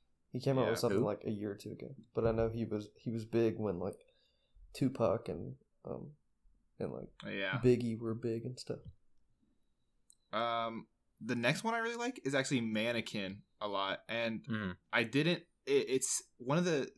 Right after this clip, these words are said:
Speaker 2: th-, this song actually sampled something pretty, uh, pretty popular. It actually sampled, uh, Seven Rings by Ariana Grande.
Speaker 3: Like the
Speaker 1: Oh.
Speaker 3: Ariana Grande
Speaker 1: <laughs>
Speaker 3: song?
Speaker 2: Yeah, if, if, if,
Speaker 3: I
Speaker 2: if
Speaker 3: didn't
Speaker 2: you
Speaker 3: even realize that.
Speaker 2: No, I, I, I, like, heard, I would hear it in the background. I'm like,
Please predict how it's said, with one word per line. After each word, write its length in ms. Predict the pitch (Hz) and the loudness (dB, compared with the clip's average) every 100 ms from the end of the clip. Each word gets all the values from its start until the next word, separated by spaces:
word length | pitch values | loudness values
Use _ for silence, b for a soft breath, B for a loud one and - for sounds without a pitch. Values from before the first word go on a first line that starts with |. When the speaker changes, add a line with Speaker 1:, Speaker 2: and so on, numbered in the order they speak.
| 123 | -4
Speaker 2:
th-, 120 | 139 | 0
this 140 | 156 | 2
song 160 | 180 175 | 2 2
actually 260 | 165 147 120 | 2 0 -2
sampled 440 | - 117 123 107 | -2 -4 -2 -4
something 240 | 113 107 104 | -4 -6 -6
pretty, 420 | - 110 107 104 | -4 -2 -2 -2
uh, 320 | 101 98 101 - _ _ _ _ _ _ _ _ _ | -2 -4 -6 -12 _ _ _ _ _ _ _ _ _
pretty 760 | - - 120 113 113 107 104 - | -14 -6 -2 -2 -2 -2 -4 -6
popular. 680 | - 117 127 123 101 90 - _ _ _ - _ _ - | 0 2 4 2 -2 -4 -8 _ _ _ -20 _ _ -4
It 100 | 113 | 0
actually 300 | 117 - 120 | 0 0 -6
sampled, 440 | 123 117 113 107 | -4 -6 -6 -4
uh, 200 | 104 95 | -4 -4
Seven 440 | 95 - 113 117 104 | -6 -4 -4 -2 -6
Rings 560 | 98 107 123 135 - - _ _ _ _ _ _ _ | -6 -8 -10 -10 -12 -14 _ _ _ _ _ _ _
by 140 | 107 104 | 0 2
Ariana 500 | 104 107 104 101 110 | 2 0 0 -2 -2
Grande. 160 | 104 | 0
Speaker 3:
Like 120 | 117 113 | 2 8
the 100 | 160 | 10
Speaker 1:
Oh. 60 | |
Speaker 3:
Ariana 300 | 254 113 214 | 10 8 6
Grande 340 | 95 214 214 175 | 12 12 12 8
Speaker 1:
<laughs> 0 | |
Speaker 3:
song? 240 | - 175 - - - | 6 -10 -18 -20 -4
Speaker 2:
Yeah, 240 | 120 120 113 123 | 0 4 4 2
if, 140 | 123 | 2
if, 120 | 131 | 2
if, 200 | 131 123 | 2 4
Speaker 3:
I 40 | 110 | 6
Speaker 2:
if 40 | |
Speaker 3:
didn't 80 | 139 | 8
Speaker 2:
you 100 | 165 | 6
Speaker 3:
even 100 | 101 | 4
realize 300 | 104 117 95 | 2 4 4
that. 220 | 90 90 - | 2 -2 -4
Speaker 2:
No, 180 | 127 131 | -4 2
I, 420 | 123 110 117 131 - | 4 6 6 4 4
I, 100 | 120 | 2
I, 160 | 117 127 | 4 4
like, 220 | 131 117 | 2 0
heard, 320 | - 131 151 | 0 2 2
I 100 | 120 | 2
would 120 | 135 | 2
hear 160 | - 160 | 2 2
it 40 | |
in 60 | 180 | 2
the 60 | 127 | 2
background. 400 | 113 127 135 113 | 2 0 0 -2
I'm 80 | 113 | 0
like, 160 | 104 | -4